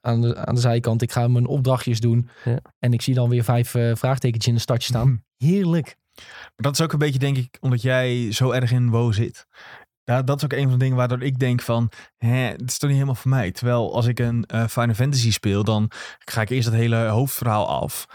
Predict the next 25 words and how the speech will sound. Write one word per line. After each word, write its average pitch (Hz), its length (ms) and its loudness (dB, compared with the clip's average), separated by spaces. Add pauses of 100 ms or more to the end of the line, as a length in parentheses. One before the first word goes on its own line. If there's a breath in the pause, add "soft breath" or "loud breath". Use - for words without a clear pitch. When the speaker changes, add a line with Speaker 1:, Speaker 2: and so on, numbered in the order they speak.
(120)
Speaker 1:
Ja. 113 180 2
Speaker 3:
En 113 120 0
daarna 120 260 0
ga 123 140 -4
ik 113 80 -4
kijken, 117 220 0
"Oké, 110 260 0
welke 117 300 0
extra 120 260 -2
dungeons 127 400 2
kan 123 160 -2
ik 123 60 2
nog 123 160 0
gaan 127 140 2
doen? 123 340 2
Eh, 123 180 0
welke, 123 260 0
waar 120 140 0
kan 131 100 0
Speaker 1:
Ja. 127 60 2
Speaker 3:
ik 113 60 0
nog 131 160 -4
gekke 123 200 -4
wapens 123 420 0
vinden?" 127 480 2